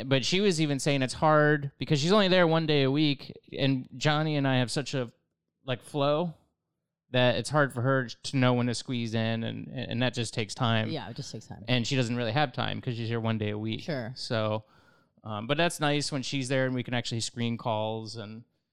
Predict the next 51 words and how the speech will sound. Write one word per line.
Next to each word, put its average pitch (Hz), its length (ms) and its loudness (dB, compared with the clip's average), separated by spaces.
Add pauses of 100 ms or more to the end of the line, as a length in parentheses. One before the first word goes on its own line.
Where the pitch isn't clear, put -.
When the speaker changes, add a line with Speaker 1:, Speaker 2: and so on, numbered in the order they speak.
(400)
Speaker 1:
but 165 320 4
at 156 100 0
the 147 100 -2
same 147 280 0
time, 139 420 2 (540)
I 170 80 2
can 143 120 0
do 113 200 -2
it. 110 180 -6 (160)
I 151 80 -2
just, 143 240 -8 (400)
I 175 80 -10
just, 180 240 -4
you 180 80 2
know 180 120 6
what? 175 200 8
I 147 200 2
can 151 180 -4
do 147 180 -2
it. 147 140 0
I'd 131 180 -4
rather 135 340 2
do 135 220 4
it. 135 80 4
I 123 160 0
know 127 220 0
how 120 180 2
to 120 100 -2
do 120 280 -2
it, 123 240 -4
and 120 120 -6
I'm 113 140 -4
a 104 40 -10
control 117 360 -8
freak, 95 320 -14
so 190 160 -8
Speaker 2:
Mm-hmm. 175 800 -10
Speaker 1:
able 127 200 -4
to 120 60 -4
do 127 180 -2
that. 127 180 2
But 160 80 4
you're 185 120 6
doing, 175 520 2
you 147 120 -2
know, 131 180 2
that 160 360 4
you 120 100 -4
co-hosted 143 640 0
or 127 200 0
hosted 156 580 2